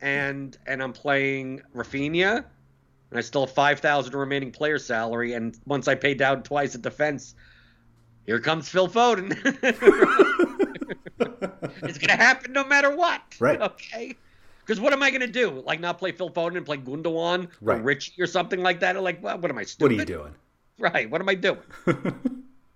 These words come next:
Speaker 2: Now we're looking for your head-to-heads.
Speaker 1: Right. Right. I'm gonna be jamming in all the Arsenal players. Willie and Pepe and Saka are
Speaker 2: Right.
Speaker 1: in. Gotta play all three.
Speaker 2: Yeah, gotta make
Speaker 1: Like,
Speaker 2: sure you get all of them.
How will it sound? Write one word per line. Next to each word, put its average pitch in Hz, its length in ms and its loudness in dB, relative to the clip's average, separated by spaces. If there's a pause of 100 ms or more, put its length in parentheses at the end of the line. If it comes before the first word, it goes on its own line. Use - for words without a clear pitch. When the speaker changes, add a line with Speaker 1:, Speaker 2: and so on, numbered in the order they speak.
(1160)
Speaker 2:
Now 117 240 4
we're 120 100 8
looking 104 260 2
for 101 100 -4
your 92 100 0
head-to-heads. 78 460 -4 (720)
Speaker 1:
Right. - 420 -6 (480)
Right. 110 220 -2
I'm 135 80 0
gonna 170 160 -2
be 175 80 -2
jamming 180 380 0
in 175 80 -2
all 175 200 2
the 165 120 0
Arsenal 127 320 -4
players. 110 360 -6 (220)
Willie 269 380 4
and 262 120 -2
Pepe 240 480 2
and 185 260 0
Saka 285 380 0
are 349 180 -4
Speaker 2:
Right. 370 240 2
Speaker 1:
in. 381 80 -14 (200)
Gotta 208 300 2
play 294 300 0
all 330 320 4
three. 381 580 -6
Speaker 2:
Yeah, 87 220 -6
gotta 127 180 4
make 135 100 6
Speaker 1:
Like, 127 80 0
Speaker 2:
sure 135 80 4
you 123 80 6
get 117 100 8
all 107 240 6
of 82 80 -8
them. - 200 -16